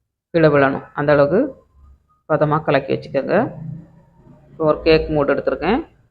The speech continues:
இதுல வந்து ஒரு பட்டர் பே-, ஷீட் பேப்பர் போட்டு அதுக்கு மேல நெய்யாவது ரீஃபைண்ட் ஆயிலாவது தடவிக்கோங்க. நல்லெண்ணெய், தேங்காய் எண்ணெய் எடுக்கக்கூடாது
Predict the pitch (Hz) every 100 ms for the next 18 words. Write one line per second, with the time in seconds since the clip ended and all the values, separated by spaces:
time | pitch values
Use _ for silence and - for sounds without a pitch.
0 | - 151 147 151 165 160 147 147 147 143
1 | - 143 147 143 139 - 139 - 277 -
2 | _ _ _ _ - 151 151 151 185 156
3 | 147 156 151 143 233 - - _ 151 160
4 | 156 147 147 143 156 143 135 135 135 160
5 | 214 220 147 151 156 160 190 156 151 151
6 | 147 - 139 139 139 147